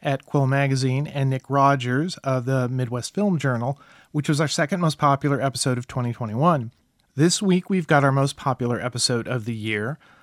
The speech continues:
my interview with Shaheen Pasha and Yukari Kane, the co-founders and co-executive directors of the Prison Journalism Project. I spoke to them in June.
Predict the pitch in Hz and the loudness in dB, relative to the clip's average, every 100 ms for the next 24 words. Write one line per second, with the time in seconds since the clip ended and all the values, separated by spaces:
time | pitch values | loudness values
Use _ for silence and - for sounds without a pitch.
0 | _ - 131 120 143 143 156 170 165 131 | _ -6 -4 0 0 2 2 2 2 0
1 | - 131 - - 139 143 139 131 120 - | -2 -2 -2 -2 0 0 -2 -2 -2 -2
2 | 131 139 135 135 127 127 127 147 156 127 | -2 -2 -2 -2 -2 0 0 0 -4 -4
3 | 117 113 123 - - _ - 131 156 156 | -2 -2 -4 -8 -20 _ -8 0 0 2
4 | 139 131 131 127 123 139 131 131 135 131 | 0 0 0 -2 2 2 2 0 0 0
5 | 120 131 151 - 131 131 - 127 123 - | 0 2 2 0 -2 -2 -2 -2 -2 -2
6 | 135 123 127 123 170 156 104 104 107 98 | -2 0 0 0 0 0 0 -4 -4 -6
7 | 101 107 - _ _ - - - 147 - | -6 -10 -14 _ _ -20 -16 -4 -4 0
8 | 139 - 135 147 185 185 135 113 104 135 | -2 -2 -2 2 2 2 0 0 0 -2